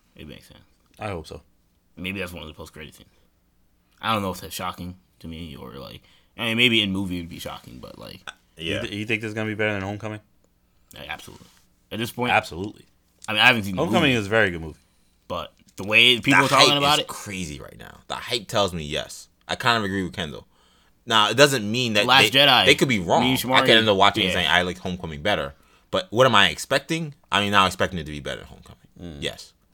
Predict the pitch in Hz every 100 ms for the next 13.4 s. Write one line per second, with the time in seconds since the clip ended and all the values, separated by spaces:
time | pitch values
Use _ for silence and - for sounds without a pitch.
0 | _ _ - 107 104 - 165 135 113 110
1 | 104 92 92 90 92 78 95 - 65 65
2 | - - _ _ 73 69 80 82 76 64
3 | _ _ _ _ _ _ _ _ _ _
4 | _ - 90 90 78 82 - - - _
5 | _ _ _ _ _ _ _ _ _ _
6 | _ - 78 78 73 64 87 _ _ -
7 | _ _ _ _ _ - 117 127 104 90
8 | 82 78 - - - 80 78 73 98 101
9 | 101 147 117 98 90 76 95 71 65 87
10 | - - - _ _ _ _ _ - 101
11 | 95 92 92 82 - 85 85 80 87 78
12 | - _ - 104 90 90 78 80 78 90
13 | 92 98 101 101